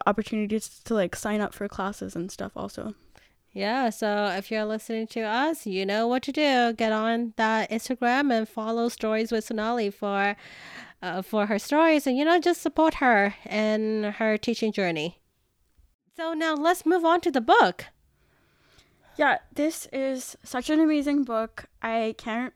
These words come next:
Speaker 1: believe that The Kindest Lie is Nancy Johnson's first novel. She's an amazing writer, and I can't wait to see what she writes next. Um, a little bit about her. She's from the same place as Michelle Obama,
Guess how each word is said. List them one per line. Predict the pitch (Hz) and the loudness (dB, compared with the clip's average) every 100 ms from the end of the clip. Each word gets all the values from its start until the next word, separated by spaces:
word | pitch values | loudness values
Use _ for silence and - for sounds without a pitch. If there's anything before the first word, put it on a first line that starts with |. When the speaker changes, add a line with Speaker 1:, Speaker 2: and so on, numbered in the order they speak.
| _ | _
Speaker 1:
believe | 233 233 226 208 - | -10 -6 -6 -6 -4
that | 196 - - - | -4 -4 -6 -10
The | 233 | -8
Kindest | 226 226 233 - | -6 -6 -6 -6
Lie | 202 208 202 - | -4 -2 -2 -2
is | 202 196 - - - _ - | -4 -6 -10 -18 -20 _ -12
Nancy | 226 226 226 | -10 -10 -10
Johnson's | 208 220 - 214 208 - | -8 -10 -10 -10 -10 -14
first | - 202 233 - - | -8 -6 -6 -10 -14
novel. | 196 190 202 226 247 269 | -10 -8 -8 -10 -10 -10
She's | - 226 214 - - _ - _ _ _ - | -12 -10 -10 -12 -20 _ -20 _ _ _ -10
an | 226 | -8
amazing | 220 208 208 214 - | -6 -6 -8 -10 -10
writer, | 214 196 185 190 190 | -8 -8 -4 -4 -4
and | - 196 196 | -6 -8 -8
I | 202 | -10
can't | 220 226 | -10 -10
wait | 208 190 | -8 -10
to | 220 | -12
see | - 208 | -12 -12
what | 208 240 | -12 -12
she | 220 | -10
writes | 202 190 - - - _ | -8 -8 -10 -18 -20 _
next. | 214 196 208 - - - _ _ - _ _ - | -12 -10 -12 -18 -20 -20 _ _ -20 _ _ -2
Um, | 226 220 214 214 - | 2 2 0 -2 0
a | 254 | 4
little | 311 440 | 6 6
bit | 403 311 | 6 2
about | 233 226 - | 2 2 0
her. | - 196 208 | -4 -4 -4
She's | - 240 247 247 - - | -8 -8 -6 -6 -10 -12
from | - 254 277 | -2 4 6
the | 339 | 6
same | - 302 | 4 2
place | 311 240 247 - | 4 0 0 2
as | 226 214 - | 0 0 -2
Michelle | 220 220 - 214 220 214 | -2 -2 -2 0 0 0
Obama, | 185 185 214 277 320 | -2 -4 0 2 2